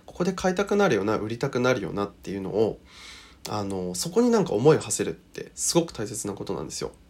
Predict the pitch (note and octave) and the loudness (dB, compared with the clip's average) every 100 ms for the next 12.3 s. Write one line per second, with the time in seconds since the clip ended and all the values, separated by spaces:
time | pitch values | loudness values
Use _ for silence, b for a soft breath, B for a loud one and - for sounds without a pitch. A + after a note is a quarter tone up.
0 | - G2+ F2 - - _ _ _ _ _ | -10 -8 -8 -10 -20 _ _ _ _ _
1 | _ - _ - - _ - - B B | _ -20 _ -20 -20 _ -20 -20 B B
2 | B - G2+ F#2 - D3+ G#3+ B2+ F2+ B | B -10 -8 -6 -4 2 4 4 0 B
3 | B B B B2 B2+ G#2 F#2+ F#2+ A2+ - | B B B 2 4 2 0 4 4 4
4 | A2+ A2 G#2+ G#2 G#2 G2+ G2+ - D3+ D#3 | 2 0 0 0 -2 -2 -4 4 8 8
5 | D#3 E3 F#2+ F#2+ G#2+ C#3+ D3 - G#2 - | 6 2 0 0 2 4 4 4 0 2
6 | F#3 C#3 F#2 F2+ - F#2 G2+ F2+ F#2+ G2+ | 6 6 6 -2 -8 -6 -4 -4 -2 -4
7 | F#2+ - F#2 F#2 F2 - - F#2+ F2 F2 | -6 -6 -2 -2 -2 -8 -10 -6 -6 -2
8 | E3 F#3 F#3 A#2+ G2+ C3+ C#3 C#3 C#3+ C#3 | 2 2 4 2 2 4 4 6 6 4
9 | D3 - G3 - B B - B2 - A#2+ | 2 2 2 2 B B 0 2 4 2
10 | B2 B2+ B2 B2+ A#2+ B2 A#2 B2 G#2+ D#2 | 4 2 2 2 2 0 4 6 6 4
11 | - G#2 F#2+ - B2+ - F3 - - - | -2 -2 -2 -2 -4 0 0 0 -6 -4
12 | F#2 D#2 | 0 0